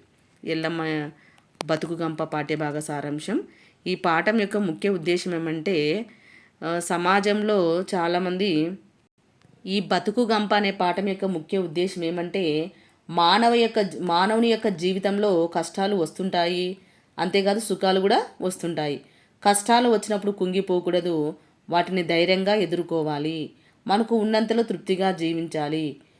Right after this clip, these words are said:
తోటి వారికి చేయూతను అందించాలి. మనిషికి మనిషే తోడు, మానవత్వమే జీవిత పరమార్థం అని చెప్పడమే ఈ పాఠం యొక్క ముఖ్య ఉద్దేశం. అంతే కదండి, మనిషికి,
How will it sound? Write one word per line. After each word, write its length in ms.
తోటి 300
వారికి 540
చేయూతను 460
అందించాలి. 800
మనిషికి 500
మనిషే 460
తోడు, 560
మానవత్వమే 840
జీవిత 480
పరమార్థం 760
అని 400
చెప్పడమే 360
ఈ 100
పాఠం 360
యొక్క 160
ముఖ్య 320
ఉద్దేశం. 420
అంతే 300
కదండి, 400
మనిషికి, 600